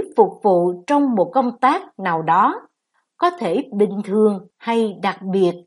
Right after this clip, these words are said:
chúng ta cũng phải hết lòng vâng phục, không đòi hỏi theo ý thích của mình. Có thể công việc nặng nhọc với chúng ta, nhưng hãy an lòng vì Chúa luôn ban cho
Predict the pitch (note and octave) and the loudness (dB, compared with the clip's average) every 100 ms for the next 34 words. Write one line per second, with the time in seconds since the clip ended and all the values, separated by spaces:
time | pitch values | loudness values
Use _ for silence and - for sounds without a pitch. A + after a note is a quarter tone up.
0 | _ _ _ _ E4 F4+ B3 A3+ G#3+ G#3 | _ _ _ _ -6 2 2 2 0 -2
1 | B3 B3 F3+ F3 B3 - G4+ - G#3+ G3+ | -2 0 0 0 -4 -4 -4 0 0 0
2 | F#3+ E3 E3+ D4 D4+ - F#3+ E3 - _ | -2 -8 0 2 2 2 2 2 -4 _
3 | _ _ _ - D4+ A#3+ G3 F3+ F3+ E3+ | _ _ _ 2 2 4 2 2 -2 -4
4 | G#3 G4 - C4 A#3 A3+ A3 D#4+ - G4 | -4 -4 -4 0 4 2 2 -4 -4 -6
5 | - _ - F3+ F#3 F#3+ E3+ D3 - _ | -6 _ -4 -2 2 2 0 -2 -14 _
6 | _ _ _ _ _ _ D#4+ D#4 G3+ - | _ _ _ _ _ _ -4 -2 -2 0
7 | B3 G#4 - - C#4+ A#3+ A3 F#3 F3+ G3+ | -2 -4 -12 0 0 2 2 0 -2 -6
8 | G3 E3 G3+ A3 E3+ - A3+ D4+ D#4 F4 | -4 -4 -2 -2 -2 -6 -4 -4 -2 -4
9 | F4+ A#3+ A3 G#3 F3 _ _ _ G#3 A3+ | 0 2 4 0 -6 _ _ _ -2 0
10 | A3+ A3 G#3+ F#3+ F#3+ - D4 D4 C4 G3+ | 2 0 -4 -4 -4 -2 2 4 4 2
11 | F3+ E3+ - _ _ - E3+ G#3 G3+ F#3 | 2 -2 -12 _ _ -16 -2 0 0 -2
12 | - F4+ C#4+ D4 D4 G#3+ B3+ D4 C#4+ D4 | 2 4 4 4 2 0 0 2 2 -2